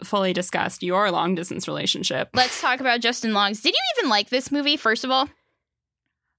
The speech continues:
Speaker 1: Uh, yes and no.
Speaker 2: Okay. I could get that vibe from you, so that's why I wanted to ask. <laughs>
Speaker 1: Yeah. I did like it. Like, I enjoyed watching it. But I was also like, <sighs> "Why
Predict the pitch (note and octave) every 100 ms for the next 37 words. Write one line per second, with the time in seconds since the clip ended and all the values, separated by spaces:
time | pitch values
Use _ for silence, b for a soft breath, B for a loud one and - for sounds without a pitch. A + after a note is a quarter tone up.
0 | _ _ C4+ D4 D4+ D4 D4 - G3 A#3
1 | A#3+ E4 B3 F#3+ D#3 - - F3 G#2+ -
2 | - E4 G4+ F#4+ C#4+ B3+ G#3 F#3 - A3
3 | F#3+ F3 E3 A#3+ B3+ B3 B3+ A#3 G#3+ G#3
4 | - - C#4+ C4+ - - C#4 E4+ C4+ -
5 | - _ _ _ - D4 F#4 D4 - A3+
6 | C4 D#4+ F#4 G#4 G#4+ A4+ A4 - - A#3
7 | A#3+ A#3 A#3 A3+ - _ _ _ - B3+
8 | B3+ G#3 F#3+ D4+ B3 F#3 F3 B3 B3+ C#4
9 | C#4 - _ _ _ _ _ _ _ _
10 | _ _ _ _ _ _ _ D#4 D4+ D4
11 | C#4+ C#4 D4+ C4+ C4 A#3+ _ - C4 C4+
12 | C4 B3 A3+ A3